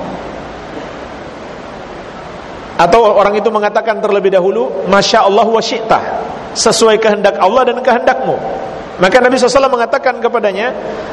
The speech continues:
"Apakah kamu hendak menjadikan aku tandingan bagi Allah?" Artinya apa? Walaupun orang itu nggak bermaksud menjadikan Nabi sebagai tandingan bagi Allah, tetapi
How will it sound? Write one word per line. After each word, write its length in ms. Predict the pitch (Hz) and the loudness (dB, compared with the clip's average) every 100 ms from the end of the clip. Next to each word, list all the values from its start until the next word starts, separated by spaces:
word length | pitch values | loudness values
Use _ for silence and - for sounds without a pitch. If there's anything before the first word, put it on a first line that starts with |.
| - - | -4 0
"Apakah 400 | 220 285 277 269 | 4 6 4 4
kamu 240 | 262 240 240 | 4 4 2
hendak 240 | 262 226 | 2 2
menjadikan 560 | 240 233 233 240 240 226 | 2 2 2 4 2 2
aku 320 | 285 285 240 | 0 2 2
tandingan 480 | 220 214 247 233 208 | 2 2 0 0 2
bagi 240 | 196 208 | 2 2
Allah?" 320 | 180 151 175 - - - - - - - - - | 2 2 0 -2 -8 -8 -10 -10 -12 -12 -14 2
Artinya 340 | 208 339 359 226 | 6 6 6 4
apa? 120 | 196 - - - - - - - 214 | 2 0 -8 -8 -8 -8 -10 -2 4
Walaupun 480 | 240 311 - 302 | 6 6 4 4
orang 320 | 269 277 269 247 | 4 4 2 0
itu 160 | 285 | -2
nggak 320 | 294 262 226 | 0 4 4
bermaksud 600 | 240 254 277 277 - 147 - - - - - - - - - - - 196 | 2 2 2 -2 -2 -4 -4 -8 -10 -10 -12 -14 -14 -16 -14 -16 -4 2
menjadikan 640 | 240 240 240 339 277 247 | 4 6 4 4 2 2
Nabi 280 | 233 226 320 | 2 2 0
sebagai 360 | 269 240 240 240 | 2 2 2 2
tandingan 480 | 233 302 302 262 240 | 2 2 0 2 2
bagi 160 | - | 2
Allah, 400 | 202 185 139 - - - - - - - - | 2 4 2 0 -4 -10 -8 -8 -8 -2 2
tetapi 380 | - 254 330 | 4 4 4